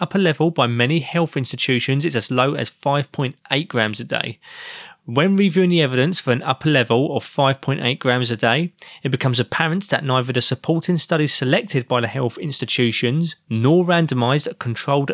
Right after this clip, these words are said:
trials and prospective observational studies disregard-, disregarded by the health institutions document that a salt intake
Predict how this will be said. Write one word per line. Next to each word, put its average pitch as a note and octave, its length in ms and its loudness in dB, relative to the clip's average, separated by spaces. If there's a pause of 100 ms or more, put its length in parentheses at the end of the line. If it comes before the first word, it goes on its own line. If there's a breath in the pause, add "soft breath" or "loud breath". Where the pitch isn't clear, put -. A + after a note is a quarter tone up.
trials D3 640 0 (380 loud breath)
and A2+ 120 -2
prospective C3 520 -2
observational C3 500 0
studies C#3 480 0
disregard-, D3 720 -2 (280)
disregarded C#3+ 760 2
by B2 120 2
the A#2+ 60 -2
health C3 260 -4
institutions A#2+ 800 -2 (340 soft breath)
document E3+ 560 0
that B2 120 2
a A#2 60 2
salt - 360 2
intake C3+ 600 -2